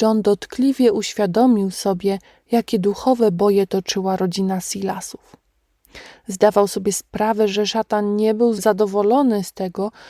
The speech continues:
iż wyrywają się z jego rąk. „Ale skoro to oznacza wojnę”, tłumaczył sobie misjonarz, „to niech tak będzie. Boże, ty jesteś bez porównania silniejszy od szatana,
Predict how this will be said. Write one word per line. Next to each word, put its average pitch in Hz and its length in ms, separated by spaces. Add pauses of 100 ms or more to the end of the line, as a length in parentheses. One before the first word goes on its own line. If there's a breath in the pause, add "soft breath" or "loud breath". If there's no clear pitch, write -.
(260 loud breath)
iż 240 460
wyrywają 214 720
się 196 160
z 185 100
jego 185 300
rąk. - 400 (1120 loud breath)
„Ale 240 200
skoro 269 440
to 285 220
oznacza 247 520
wojnę”, 202 760 (380)
tłumaczył 208 420
sobie 196 280
misjonarz, 190 720 (480 soft breath)
„to 233 120
niech 208 220
tak 254 240
będzie. 262 540
Boże, 220 540
ty - 140
jesteś 254 440 (100)
bez 277 300
porównania 302 640
silniejszy 370 720
od 233 120
szatana, 190 540